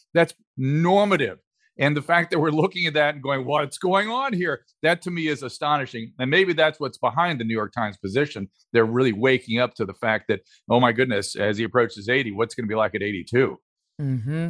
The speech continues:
Speaker 2: And the voters know it. I mean, thirty-three percent of those Democrats say, "The reason we don't want him to run again is his age." And I think those are the kind ones. <laughs> The, they're,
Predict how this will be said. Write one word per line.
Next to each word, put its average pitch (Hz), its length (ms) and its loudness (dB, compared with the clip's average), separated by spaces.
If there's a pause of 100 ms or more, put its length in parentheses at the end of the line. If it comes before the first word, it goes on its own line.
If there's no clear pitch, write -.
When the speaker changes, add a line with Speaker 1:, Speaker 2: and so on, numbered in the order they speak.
Speaker 2:
And 151 120 -2
the 165 60 0
voters 208 320 2
know 190 200 2
it. - 180 -4
I 143 60 -2
mean, 151 260 -4
thirty-three 190 400 -2
percent 165 280 -4
of 143 60 -4
those 135 140 -2
Democrats 160 480 -2
say, 127 300 -2 (340)
"The 139 80 -2
reason 170 260 0
we 151 80 -2
don't 147 180 0
want 139 160 -2
him 127 80 -4
to 120 60 -8
run 147 160 -2
again 123 240 -4
is 117 140 -8
his 120 140 -6
age." 123 380 -2 (360)
And 165 160 2
I 175 40 4
think 226 200 -6
those 180 200 2
are 143 60 -4
the 127 80 -2
kind 151 320 -4
ones. 110 380 -8
<laughs> - 100 -20
The, 156 200 4 (340)
they're, 190 180 2